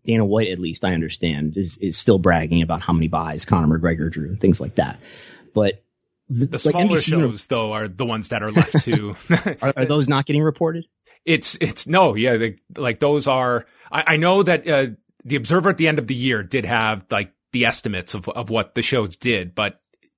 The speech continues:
Speaker 2: it, it's, it's nothing like the regularity that we had in the traditional pay-per-view era, where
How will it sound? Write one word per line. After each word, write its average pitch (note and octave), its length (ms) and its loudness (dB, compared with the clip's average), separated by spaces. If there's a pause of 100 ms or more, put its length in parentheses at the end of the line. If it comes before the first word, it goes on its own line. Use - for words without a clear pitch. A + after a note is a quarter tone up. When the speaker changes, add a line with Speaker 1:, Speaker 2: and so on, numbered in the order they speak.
(100)
Speaker 2:
it, D#3+ 200 0
it's, F3+ 260 -4
it's D#3 200 -8
nothing F#3 340 -2
like D#3 140 0
the C#3+ 60 -4
regularity A#2+ 600 -2
that G#2+ 140 -4
we A2+ 100 -6
had G#2 260 0
in G2+ 120 -6
the F#2+ 120 -6
traditional A2+ 560 -4
pay-per-view A#2 560 -2
era, A2 260 0
where G#2+ 200 -2